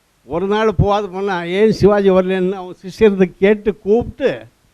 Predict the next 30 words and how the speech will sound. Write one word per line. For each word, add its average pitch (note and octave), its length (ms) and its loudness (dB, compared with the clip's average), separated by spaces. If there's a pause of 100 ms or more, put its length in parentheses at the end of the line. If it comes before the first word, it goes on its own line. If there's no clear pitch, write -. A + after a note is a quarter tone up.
(880)
அவருக்கு D3+ 240 -6
என்னமோ D3+ 200 -6 (680)
இனிப்பு D3+ 280 -2
கொடுத்து C#3+ 280 -16 (500)
பழம் D#3+ 220 -4 (120)
கொடுத்து, D3 280 -14 (760)
"எப்பா F3+ 220 0 (100)
வரல D#3 200 -2 (240)
இன்னைக்கு?" C#3+ 340 -6 (160)
சொன்னா, C#3+ 240 -14 (180)
"நம்ம B2+ 180 -20 (440)
ஒண்ணு B2 340 -12
மறந்துட்டேன், B2+ 440 -8
அவ்வளோதான்." G#2 360 -20 (1040)
"சரி, A#2+ 280 -12 (160)
நீ A2 80 -20 (420)
தினம் D3 220 -12
வந்து D3 200 -8
என்னை C#3 120 -12 (100)
பார்த்துட்டு E3 420 -12
போகணும்னு" A#2+ 360 -10
சொல்லிட்டு, F#2 240 -12 (380)
"உன்னை C#3 200 -8
முன்னே F#3+ 260 -4
பார்க்காம F3+ 440 -6 (200)
நான் F3 180 -16 (120)
எனக்கு E3 220 -20 (120)
கஷ்டமாகுது" C#3+ 440 -20 (100)
அது E3 200 -4
சொல்லுவார் C#3 340 -2